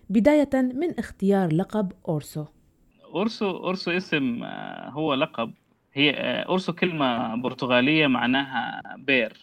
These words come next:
Speaker 2: أو دب، وهو لقب أنا أخدته لما كنت بلعب كابويرا أو كنت بت-، بتدرب كاب-، آه، رياضة الكابويرا البرازيلية أو المارشال آرتس البرازيلية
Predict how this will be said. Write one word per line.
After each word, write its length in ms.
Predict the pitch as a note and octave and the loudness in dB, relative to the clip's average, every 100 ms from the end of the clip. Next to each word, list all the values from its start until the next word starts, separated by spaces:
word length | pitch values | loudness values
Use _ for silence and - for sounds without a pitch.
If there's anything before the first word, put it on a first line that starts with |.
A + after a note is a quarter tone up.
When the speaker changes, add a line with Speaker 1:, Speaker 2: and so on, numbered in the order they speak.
| _ | _
Speaker 2:
أو 260 | B2 A2+ A#2 | -2 0 -2
دب، 200 | B2+ B2+ - _ _ _ | 0 -2 -2 _ _ _
وهو 260 | A#2+ C3 D3+ | -2 4 4
لقب 320 | D3+ D#3 C3+ | 4 2 2
أنا 520 | C#3+ C#3+ C3+ A#2 - | 2 2 0 -2 -4
أخدته 600 | C3 C#3 C3+ _ B2+ A#2 | -4 -4 -4 _ -4 -2
لما 220 | A#2+ A2 | -2 -4
كنت 240 | - - - | -4 -4 2
بلعب 260 | C3 A#2 | 4 4
كابويرا 580 | - A2+ - C#3+ C#3 A#2+ | 2 -2 0 4 4 4
أو 180 | G#2 A2 | 0 -4
كنت 260 | A2+ A#2+ A#2+ | -6 -6 -8
بت-، 440 | - A2 G#2 - | -6 -6 -6 -6
بتدرب 400 | A#2+ B2+ C3 B2+ | -4 0 2 2
كاب-، 260 | A#2+ - - _ B2 | 0 -8 -8 _ -2
آه، 260 | A#2 A2 | -2 0
رياضة 320 | B2 C#3+ C#3 A#2+ | 4 6 4 0
الكابويرا 460 | A#2 A#2 - C3+ | -8 -10 -2 0
البرازيلية 720 | A#2 G2+ A#2 B2 B2 B2+ - - _ _ _ _ - | 0 -2 -6 -4 -2 -2 -4 -10 _ _ _ _ -4
أو 100 | A#2+ | 0
المارشال 440 | A#2+ C#3 D3 B2+ | 2 2 2 -4
آرتس 300 | B2 B2 B2 | -4 -4 -4
البرازيلية 800 | A2+ A2+ G#2+ B2 A2+ A#2+ B2+ A#2 | -8 -6 -6 -6 -6 -2 -2 -2